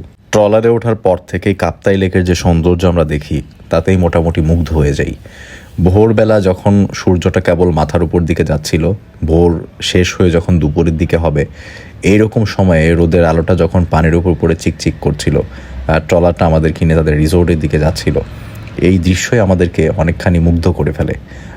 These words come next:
আমাদের দেশ যে কত সুন্দর, এটা বিভিন্ন স্পটে না গেলে আসলে বোঝা যায় না। কাছাকাছি আসতেই দেখলাম যে খুবই কালারফুল একটা রিসোর্ট তারা বানিয়ে রেখেছে। সিঁড়ি থেকে শুরু করে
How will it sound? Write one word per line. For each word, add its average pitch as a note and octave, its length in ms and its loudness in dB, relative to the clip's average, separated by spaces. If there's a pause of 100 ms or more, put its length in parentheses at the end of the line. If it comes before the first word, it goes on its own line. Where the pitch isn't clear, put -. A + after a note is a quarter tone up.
আমাদের F2+ 380 0
দেশ G2+ 220 2
যে G#2+ 160 0
কত G2 180 0
সুন্দর, F2+ 460 2 (300)
এটা E2 240 0 (300)
বিভিন্ন F2 360 0
স্পটে F2 460 0
না E2 220 2
গেলে E2+ 260 0
আসলে D#2 200 -2
বোঝা D2+ 300 0
যায় - 260 0
না। - 60 -8 (920)
কাছাকাছি A2+ 440 0
আসতেই G#2+ 320 0
দেখলাম G2+ 320 2
যে F#2 100 0
খুবই G2+ 260 0 (140)
কালারফুল G2 500 0
একটা F#2 220 -2
রিসোর্ট E2+ 340 0
তারা F2 180 2
বানিয়ে D#2+ 360 0
রেখেছে। E2 360 -4 (500)
সিঁড়ি G2 340 0
থেকে G2+ 240 0
শুরু F#2+ 300 0
করে D#2+ 260 0